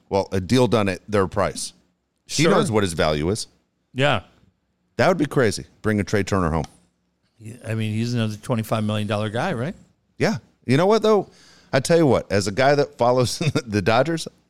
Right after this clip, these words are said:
Speaker 1: I'd be fine if letting Seager go and, and somehow getting Trey Turner.
Speaker 2: But, I mean, it's
Speaker 1: Seager's
Speaker 2: circle-
Speaker 1: not coming back anyway. It sounds like his wife is telling everyone they wanna be Yankees.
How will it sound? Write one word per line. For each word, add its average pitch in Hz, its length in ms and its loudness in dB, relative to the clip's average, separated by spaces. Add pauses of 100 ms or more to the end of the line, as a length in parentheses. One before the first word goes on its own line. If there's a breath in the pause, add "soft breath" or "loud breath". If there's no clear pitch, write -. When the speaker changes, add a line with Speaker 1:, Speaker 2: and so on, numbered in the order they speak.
(140)
Speaker 1:
I'd 120 180 0
be 131 120 2
fine 127 360 0
if 95 160 -4
letting 113 240 0
Seager 113 380 -2
go 110 340 4
and, 101 160 -2
and 98 260 -2
somehow 104 240 0
getting 95 260 -4
Trey 92 180 -2
Turner. 80 280 -6 (440)
Speaker 2:
But, 131 240 -4
I 143 80 -4
mean, 139 300 -2 (360)
it's 131 220 -6
Speaker 1:
Seager's 202 380 2
Speaker 2:
circle- 143 100 0
Speaker 1:
not 117 100 -4
coming 110 220 2
back 98 240 2
anyway. 71 260 0
It - 80 -10
sounds 117 260 0
like 110 200 0
his 101 100 0
wife 110 260 2
is 98 80 -2
telling 104 280 0
everyone 87 400 0
they 87 100 2
wanna 87 160 0
be 82 100 -2
Yankees. 82 460 -4